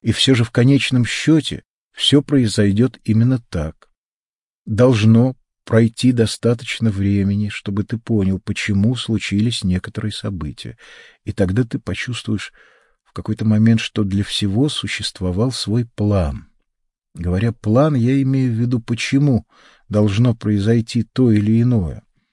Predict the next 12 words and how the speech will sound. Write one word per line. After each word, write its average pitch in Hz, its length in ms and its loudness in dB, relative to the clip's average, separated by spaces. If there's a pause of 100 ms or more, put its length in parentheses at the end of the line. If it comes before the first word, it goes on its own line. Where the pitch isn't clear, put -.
(400)
План, 131 360 4
который 131 320 -2
стоял 117 540 2
за 110 180 2
болезнью, 104 1000 2 (340)
план, 120 340 2
который 107 340 -2
крылся 110 460 -2
за 101 140 0
смертью 110 520 0
твоего 110 360 0
родственника, 92 840 -6